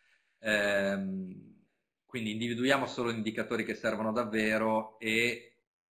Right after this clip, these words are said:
non dimentichiamo il coinvolgimento degli stakeholders, perché cambia radicalmente l'efficacia e la qualità della nostra, del, della nostra progettazione, del nostro monitoraggio e della nostra valutazione.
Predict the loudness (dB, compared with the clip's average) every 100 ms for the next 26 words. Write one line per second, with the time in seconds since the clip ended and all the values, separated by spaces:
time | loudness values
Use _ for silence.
0 | _ -8 -4 -4 -4 -4 -2 2 2 2
1 | 0 0 -4 -4 -4 -4 -4 -4 -6 -4
2 | -6 -6 -6 -6 -4 -2 -2 -4 -6 -8
3 | -6 -8 2 6 6 4 2 2 0 0
4 | 0 2 -2 -2 -2 -2 -4 -4 0 0
5 | 0 -4 -4 -6 -4 -6 -4 -4 -6 -10
6 | -10 -8 -8 -10 _ _ _ -10 -6 -4
7 | -2 -2 -2 -4 -6 -6 -6 -4 -4 -2
8 | -2 0 -2 -4 -8 -8 -8 -4 0 2
9 | 0 -2 -4 -6 -8 -8 -10 -16 -20 -20